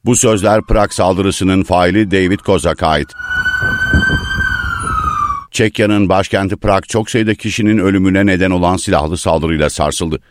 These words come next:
Bin dokuz yüz doksan dokuz doğumlu David Kozak, Karl Üniversitesi Felsefe Fakültesi'nin terasına çıktı. Etrafa rastgele ateş açtı. Polis Kozak'ın ölü bulunduğunu açıkladı. Saldırı sırasında kampüste büyük panik yaşandı.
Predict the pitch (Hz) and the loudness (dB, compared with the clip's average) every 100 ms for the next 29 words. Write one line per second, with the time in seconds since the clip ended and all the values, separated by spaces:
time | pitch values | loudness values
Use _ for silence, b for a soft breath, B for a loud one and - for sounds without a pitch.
0 | - 117 117 - 117 104 107 101 92 104 | 0 2 2 2 0 2 2 0 0 -2
1 | 104 95 123 110 92 90 87 90 87 82 | 0 0 0 0 2 2 2 0 0 0
2 | 73 - 87 87 90 - 90 104 98 101 | -4 -2 0 0 -2 0 0 2 2 2
3 | 95 104 - 104 98 92 101 107 98 107 | 0 -2 -4 -2 0 -2 -2 -4 -2 -4
4 | 107 104 92 92 98 101 90 85 87 80 | -4 -2 -2 0 0 0 -2 -2 0 -2
5 | - - 92 73 - 98 104 101 104 95 | -2 -6 -4 -4 -2 -2 2 0 2 0
6 | 85 95 - 95 92 85 104 85 78 78 | 0 -2 -2 0 2 0 0 0 0 0
7 | - 73 - 90 90 - 95 90 98 101 | -4 -4 0 0 0 0 0 2 2 0
8 | 113 107 131 131 131 123 120 110 - - | 0 0 2 2 2 2 2 0 -2 -4
9 | 90 82 359 - 359 - 349 349 330 - | -2 -2 -6 -4 -4 0 4 4 2 -2
10 | - - - - - - - - - 320 | -18 -20 -20 -10 -10 -10 -6 -4 -2 -4
11 | - 381 381 359 359 359 370 370 381 349 | -2 -2 0 0 0 0 0 0 0 -2
12 | 349 339 302 - - - 92 85 101 113 | -2 -2 -4 -10 -8 0 0 2 0 0
13 | 104 95 92 90 - 87 80 87 104 78 | 0 0 2 0 2 -2 0 -2 -2 -2
14 | 67 104 120 101 90 85 82 - 78 71 | 0 0 2 0 0 0 0 0 0 -2